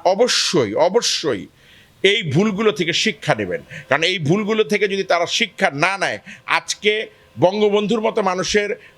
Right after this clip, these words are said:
মুখে মানুষ প্রস্রাব করেছেন, তাকে টেনে হেঁচড়ে তার গলায় দড়ি দিয়ে তাকে যেভাবে অপমান লাঞ্ছিত করেছে, যদি এখান থেকে কেউ শিক্ষা না নেয়, তাহলে যারা এই সমকাজটি আরেকবার করবেন,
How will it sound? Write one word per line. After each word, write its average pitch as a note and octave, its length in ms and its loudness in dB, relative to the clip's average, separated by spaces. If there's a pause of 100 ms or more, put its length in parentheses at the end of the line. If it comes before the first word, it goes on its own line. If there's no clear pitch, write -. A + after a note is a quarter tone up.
মুখে F#3 420 2
মানুষ E3 440 0 (180)
প্রস্রাব G#3 380 0 (100)
করেছেন, G3+ 440 0 (300)
তাকে F#3 280 2 (120)
টেনে A3 280 2
হেঁচড়ে G3 380 -2
তার E3 220 0
গলায় F3+ 360 0
দড়ি F3+ 260 -4
দিয়ে F3 280 -2 (260)
তাকে F#3 380 0 (180)
যেভাবে F3+ 340 2
অপমান G3 440 0
লাঞ্ছিত G#3+ 500 -2
করেছে, D#3+ 500 -2 (320)
যদি G#3 280 2
এখান A3+ 280 -2
থেকে A3 180 -2
কেউ F#3+ 140 -2
শিক্ষা - 500 -2
না D#3 180 0
নেয়, A2+ 200 -6 (260)
তাহলে F3+ 420 2 (260)
যারা G#3 380 2
এই G#3+ 180 -2 (100)
সমকাজটি A#3+ 640 0
আরেকবার G3+ 460 0
করবেন, D3+ 300 -2